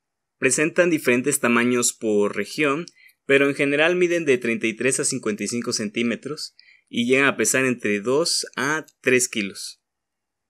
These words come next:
Y por sus características, se les confunde mucho con las ratas cuando no se les conoce o se les ve en la noche,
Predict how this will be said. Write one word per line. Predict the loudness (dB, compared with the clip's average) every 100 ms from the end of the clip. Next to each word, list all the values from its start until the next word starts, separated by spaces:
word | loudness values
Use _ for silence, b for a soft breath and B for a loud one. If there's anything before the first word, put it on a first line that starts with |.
| _
Y | -6 -2 0
por | 0 2 2
sus | 0 0
características, | 0 2 2 0 -2 -6 -2 0 0 -6 b b
se | 0
les | 0 0
confunde | -2 -2 -2 0 2
mucho | 0 0 -4
con | -2 -4
las | -4
ratas | 0 -2 0 -4 -4
cuando | -4 -4 -2 -2 -2 -2 -2 -4 -6 -12 _
no | -4
se | 0 2
les | 0
conoce | 0 -2 -2 0 0 0 -6 _
o | 0 2 4
se | 2
les | 0 0
ve | -2
en |
la | -2
noche, | -2 -4 -6 -12